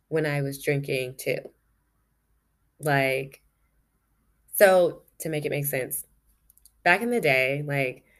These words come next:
I would get drunk and I would wake up and I would see text messages,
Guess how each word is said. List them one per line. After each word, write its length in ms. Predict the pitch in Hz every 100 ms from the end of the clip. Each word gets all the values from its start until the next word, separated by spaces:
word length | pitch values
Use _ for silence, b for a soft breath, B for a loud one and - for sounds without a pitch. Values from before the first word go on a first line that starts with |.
| b b b -
I 140 | 156
would 120 | 165
get 140 | 170 165
drunk 380 | 139 135 139 139
and 320 | 131 123 127 -
I 100 | 151
would 160 | 151 147
wake 180 | 139 139
up 320 | 127 - - _ _ _ 143
and 100 | 139
I 80 |
would 160 | 131 -
see 400 | - - 104 - _ _ _ -
text 320 | - 147 147
messages, 720 | 139 143 - - - -